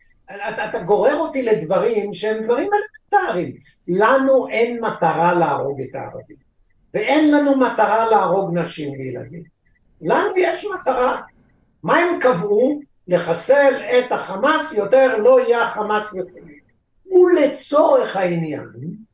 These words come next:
הורגים נשים וילדים או לא הורגים נשים וילדים?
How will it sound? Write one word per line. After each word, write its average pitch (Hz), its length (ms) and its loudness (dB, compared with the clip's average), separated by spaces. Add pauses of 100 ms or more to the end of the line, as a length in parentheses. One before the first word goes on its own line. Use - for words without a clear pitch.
(1000)
הורגים 175 580 -2
נשים 285 420 0
וילדים 262 440 2
או 226 180 2
לא 240 180 4
הורגים 147 640 -2
נשים - 400 -18
וילדים? - 380 -18